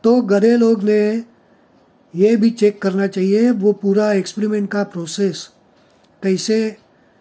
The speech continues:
implement किया है और कैसे वो identify किया है। पूरा process पूरा detail में जाएगा तभी समझेगा। ऊपर ऊपर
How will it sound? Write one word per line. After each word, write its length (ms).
implement 600
किया 220
है 280
और 480
कैसे 380
वो 500
identify 680
किया 220
है। 60
पूरा 300
process 600
पूरा 240
detail 480
में 140
जाएगा 420
तभी 440
समझेगा। 600
ऊपर 380
ऊपर 340